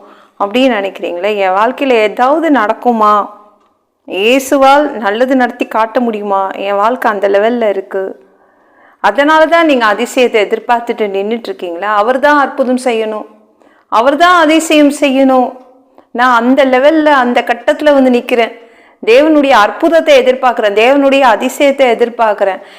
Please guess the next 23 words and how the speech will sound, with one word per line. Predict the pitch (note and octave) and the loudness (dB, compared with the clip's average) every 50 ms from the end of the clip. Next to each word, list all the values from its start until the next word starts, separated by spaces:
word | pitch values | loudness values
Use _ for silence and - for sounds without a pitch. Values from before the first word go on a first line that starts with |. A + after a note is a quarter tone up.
| - _ - | -20 _ -14
எத்தனை | B3+ C4 D4+ C#4+ C#4+ | -10 -4 -2 -2 -2
பேர் | B3 B3 C4 C4 C4 | 0 0 -2 -2 -2
சொல்றீங்க, | C4 A3 G3+ G3 G3 F#3 F#3 F3 - - - _ _ _ _ _ _ - | -4 -4 -4 -4 -4 -6 -6 -8 -12 -14 -18 _ _ _ _ _ _ -10
"உங்களுக்காக | G#3 A3 A3+ A#3 A#3+ A#3 A3+ A3+ A3+ A#3+ A#3+ A#3+ B3 G#3+ | -8 -6 -4 -2 -2 -2 -2 -2 -2 -2 -2 -2 -2 0
தேவன் | G3 G3+ G#3 A3 A3 G#3+ G3+ | 0 0 0 0 -2 -6 -8
இன்னைக்கு | F#3 F3+ F3+ F3+ - | -8 -8 -8 -4 -4
அதிசயத்தை | F3+ F3+ F#3 F#3+ A#3 A3+ - - F#3+ F3+ F3+ F3+ F#3 | -4 -4 -4 -6 -8 -12 -10 -10 -8 -8 -8 -8 -8
நடத்தி | F3+ F3+ F#3 G#3 - A#3+ | -10 -10 -10 -10 -10 -10
தரேன்னு" | A3 - G#3 F#3+ F#3 F#3 F#3 F#3 F#3 - | -6 -2 -2 0 0 0 -4 -6 -8 -8
சொல்றாங்க. | A3 G#3 G3+ G3 G3+ G#3 G3+ G3 F#3+ F3+ F#3+ - - - - - - - - - | -8 -6 -4 -4 -4 -4 -4 -4 -6 -8 -10 -12 -20 -20 -20 -20 -20 -20 -10 -2
அதனால | - A#3+ B3+ D4 D#4+ D#4 D#4+ F4 F#4 G4 F#4 | 0 2 2 2 2 2 4 4 4 4 4
நீங்க | D#4 C#4+ C#4 C4 A#3 G3 G3+ A3+ C4+ C#4+ C#4 | 2 2 2 2 2 4 4 4 2 2 0
ரொம்ப | - A#3 A3+ A#3+ B3+ D4 D#4 | 0 0 0 0 2 0 0
சந்தோஷப்படுவீங்க, | D4+ C#4 A#3+ A3 A3 A#3+ A#3 - A#3 - A3 G3 F#3 F3+ F3+ F3 | 0 -2 -4 -2 -2 -4 -4 -4 -8 -8 -6 -4 -4 -4 -6 -6
உங்களுடைய | F3+ F#3+ G3 G3 G#3 G#3 G#3 G3+ G3 G3 G3 | -8 -6 -4 -2 -2 0 0 0 0 0 0
இருதயம் | G3+ A3+ B3+ B3+ A#3+ A3 G#3+ G#3+ G#3+ - - | 0 -2 0 0 0 0 -2 -4 -8 -12 -12
பூரிக்கும். | - B3 A#3+ C4 C#4 C4+ C4 C4 - - A#3+ G#3+ G3 - - - - _ _ _ _ _ _ _ _ _ - | -8 -4 -2 -2 0 0 -2 -2 -4 -4 -2 -2 -2 -4 -12 -20 -20 _ _ _ _ _ _ _ _ _ -6
எக்கச்சக்க | G#3 G#3+ G#3 - F4+ F4+ - - D#4+ D4+ - - | -6 -4 -2 -4 -6 -6 -6 -6 -6 -4 -4 -4
சந்தோஷத்தால் | B3 G#3+ G#3+ A#3+ C4+ C4 C4 - C4 - A3 G#3 G#3+ G#3 | -4 -2 0 0 0 0 -2 -4 -4 -2 0 -2 -2 0
தேவன் | G#3+ G#3 G#3+ A3 A3 G#3+ | 0 0 0 0 -2 -4
வந்து | G3 F3+ F#3+ G#3+ | -6 -6 -6 -6
நிரப்ப | A3 G#3 G3 G#3 G#3+ G#3 A3+ G3+ - | -6 -6 -4 -4 -6 -6 -6 -6 -4
போறாரு, | F#3+ F#3 F#3 F3+ F3+ F3+ - - - | -2 -2 -2 -2 -6 -8 -12 -18 -20